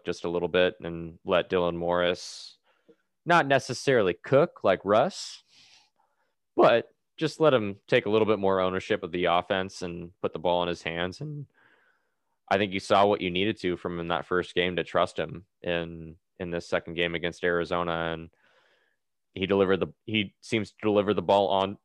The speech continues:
on time. It's accurate. Um, I do think he, a couple of times in that Oregon State game, lacked a little bit of touch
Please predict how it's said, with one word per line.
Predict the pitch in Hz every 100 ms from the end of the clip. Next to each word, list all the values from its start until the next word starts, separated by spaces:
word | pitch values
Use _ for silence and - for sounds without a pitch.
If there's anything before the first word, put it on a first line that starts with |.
| _
on | 104 101
time. | - 110 110 113 123 135 _ _ _ _ _ _
It's | 104 -
accurate. | 98 101 - 117 117 135 - _ _ _ _ _ _ _ _ _ _ _ _ -
Um, | 98 95 90 87 _ -
I |
do | 104 113
think | 110 107
he, | - 104 98 95 92 95 _
a | 107
couple | 120 113 113 104
of | 98
times | 104 98 95 90 -
in | 101
that | 92 90 - _ _ _ _ _ _ _ _ _ _ _ _ _
Oregon | 107 104 98
State | - 104 98
game, | 101 95
lacked | 90 95 98 -
a |
little | 95 98
bit | 90 90
of | 90
touch | - 101 131 - -